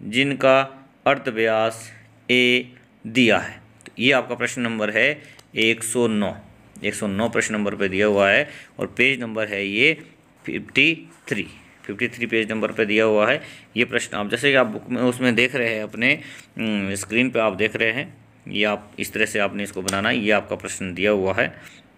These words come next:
आपका जो इसमें, अ, अगला प्रश्न है, प्रश्न नंबर पाँच है,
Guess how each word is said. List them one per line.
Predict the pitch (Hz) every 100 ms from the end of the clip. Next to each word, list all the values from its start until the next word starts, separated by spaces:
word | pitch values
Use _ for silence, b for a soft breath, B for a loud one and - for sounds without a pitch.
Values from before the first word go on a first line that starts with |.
| _ - _ _ - - - -
आपका | 98 95 131 131 135
जो | 113 117 120
इसमें, | 123 123 123 139 135 B B B -
अ, | 117
अगला | 117 101 117 135
प्रश्न | 127 - 127
है, | 110 113 - - _
प्रश्न | 117 -
नंबर | 117 107 107 107 104 - - -
पाँच | 117 139 -
है, | 110 95 113